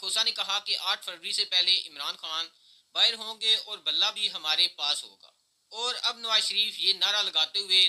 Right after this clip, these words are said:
लंदन जाएंगे, क्योंकि वो पहले नारा लगाते थे कि मुझे क्यों निकाला,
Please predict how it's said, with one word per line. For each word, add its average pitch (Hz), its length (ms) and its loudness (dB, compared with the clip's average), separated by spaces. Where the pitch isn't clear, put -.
लंदन 170 300 -2
जाएंगे, 165 480 2
क्योंकि 233 320 -2
वो 220 160 -8
पहले 233 300 2
नारा 214 240 2
लगाते 196 360 -2
थे 196 200 0
कि 190 240 -4
मुझे 180 220 0
क्यों 190 240 -6
निकाला, 165 520 -4